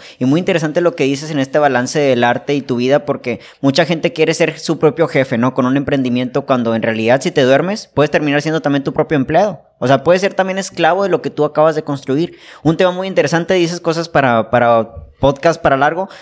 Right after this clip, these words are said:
pero me gustaría avanzar un poquito en este tema de ayudar a la gente, cuando justamente me quiero que me platiques un poco la experiencia de cómo fue cuando estuviste yendo a varias partes del estado de Tamaulipas para poder esa-, hacer exactamente qué en con, en, con respecto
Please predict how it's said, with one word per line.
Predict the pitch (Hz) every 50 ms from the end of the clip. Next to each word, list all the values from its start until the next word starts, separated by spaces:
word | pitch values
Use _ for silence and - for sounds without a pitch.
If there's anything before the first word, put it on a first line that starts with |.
| - - -
pero | _ 156 143 151 147
me | 147 151 151
gustaría | 156 - - 156 156
avanzar | 175 190 185 196 190
un | 196
poquito | 185 180 - 185 180 190
en | 190
este | 180 175 190 185
tema | - 180 180 180
de | 180
ayudar | 175 160 151 147 156
a | 175
la | 175 147
gente, | 139 - 165 156 160 156 - 180 180
cuando | - 160 151 143 131 123 120 - -
justamente | - - 147 143 - 170 160 151 165
me | 165 156
quiero | - 151 143 151
que | 143 165
me | 151 139
platiques | - - 127 - 139 135 - 143 135
un | 151 143
poco | - 139 - 143
la | 143
experiencia | 147 143 - 143 120 123 127 123 - 151 139
de | 139 135
cómo | 139 135 143 151 151
fue | 139 151 139 131
cuando | 147 147
estuviste | 139 - - 135 131 131 151 147
yendo | 127 123 135 135 143 147 143 151 156 - - - - - -
a | - - 120
varias | 131 135 151 147
partes | - - 147 147 147 - 160 156
del | 139 139 117
estado | 113 - - 127 131
de | 147 139
Tamaulipas | 143 139 123 120 117 117 123 120 - 143 139
para | - 139 120 120 -
poder | - 120 120 123 135
esa-, | 139 - 160 135 139 139 - -
hacer | 127 123 - 147 147
exactamente | 143 - 143 - - 156 143 139 139 139 135 147 143 139
qué | - 160 165 175 170 - - - - _ _ -
en | 120 120 117
con, | 120 - 123 120 117 117 117 - -
en, | - 117 117 117 117 113 113 110
con | - 123 120 113
respecto | 117 113 - - - 147 135 - - 170 185 180 - - _